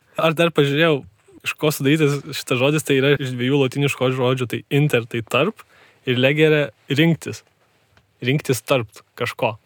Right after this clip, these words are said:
Ir čia yra tas svarbus momentas, kad mes renkamės, yra valia mūsų kaip žmogaus. Ir kai aš vedu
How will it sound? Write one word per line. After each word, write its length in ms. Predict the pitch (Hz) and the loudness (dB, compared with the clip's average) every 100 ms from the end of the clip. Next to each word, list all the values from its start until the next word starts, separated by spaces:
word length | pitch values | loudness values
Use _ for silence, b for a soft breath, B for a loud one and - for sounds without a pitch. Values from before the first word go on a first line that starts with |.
| _ _ _ _ _ | _ _ _ _ _
Ir 220 | 135 127 135 | -4 -4 -6
čia 160 | - 135 | -6 -2
yra 120 | 139 | -2
tas 160 | 135 - | -2 -6
svarbus 280 | 131 139 131 | -6 -6 -4
momentas, 380 | 135 131 110 - | -4 -4 -6 -10
kad 160 | 107 _ _ _ _ _ _ _ _ _ _ _ - | -16 _ _ _ _ _ _ _ _ _ _ _ -8
mes 280 | 120 131 131 | -6 -4 -2
renkamės, 640 | 139 131 113 107 120 - - | -2 -2 -8 -14 -18 -16 -4
yra 160 | 131 | -2
valia 380 | 127 127 127 131 107 _ _ _ _ | 2 0 0 -2 -6 _ _ _ _
mūsų 320 | 117 113 113 | -10 -10 -12
kaip 160 | 110 107 | -10 -10
žmogaus. 480 | 107 104 101 95 - B B B B B | -8 -8 -8 -10 -16 B B B B B
Ir 220 | 135 135 - | -2 -2 -4
kai 200 | - 135 | -2 0
aš 220 | 147 - 127 | 0 -2 -8
vedu 540 | 120 123 143 123 113 | -6 0 0 0 -6